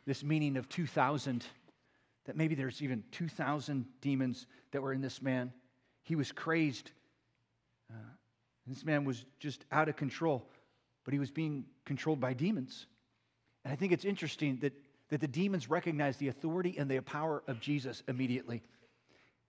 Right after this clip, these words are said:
And after the man runs to Jesus, they recognize the authority that Jesus has over them. So here's the question that I started off with. Can someone be possessed? You know what the answer to that is?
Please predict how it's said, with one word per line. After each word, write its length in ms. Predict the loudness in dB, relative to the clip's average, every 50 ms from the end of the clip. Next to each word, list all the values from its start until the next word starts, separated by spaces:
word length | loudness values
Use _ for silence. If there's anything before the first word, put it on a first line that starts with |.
| _ _
And 100 | 2 4
after 200 | 4 4 4 2
the 80 | 4 6
man 200 | 6 6 6 6
runs 280 | 6 6 6 6 2
to 120 | 0 -2 -2
Jesus, 540 | 0 0 0 0 0 -2 -4 -6 -6 -10 -12 -16 _ _ _ _ _ _ _ _ _ _ _ _ _ _ _
they 100 | 2 4
recognize 560 | 6 6 6 4 4 4 4 6 6 4 4 2
the 140 | 2 2 2
authority 500 | 2 2 2 2 4 4 4 2 0 0 0
that 100 | -2 0
Jesus 360 | 2 0 0 0 0 -2 2
has 300 | 4 6 6 6 4 0 -6 -2 0
over 240 | 2 2 4 2 2
them. 160 | 2 0 0 -2 -8 -16 -16 -14 -6
So 160 | -2 -2 2
here's 260 | 4 4 4 4 2
the 100 | -2 -4
question 440 | 2 4 4 4 4 2 -2 0 2
that 100 | 2 2
I 40 | 2
started 320 | 0 0 2 4 4 6
off 220 | 4 4 2 0
with. 160 | 0 0 0 -2 -6 -14 _ _ _ _ _ _ _ _ _ _ _ _ _ _ _ _ _ _ _
Can 140 | -4 -4 -4
someone 380 | -4 -2 0 0 2 2 2 0
be 160 | 0 -2 -2
possessed? 640 | -2 -4 -4 -2 -2 -4 -4 -6 -8 -12 -12 -14 -16 -20 -20 _ _ _ _ _ _ _ _ _ _ _ _ _ _ _ _ _ _
You 60 | -8 -6
know 0 |
what 60 | -2
the 100 | 0 2
answer 240 | 2 2 0 -2 -2
to 60 | 0
that 180 | 2 2 2 0
is? 280 | -2 -4 -6 -10 -16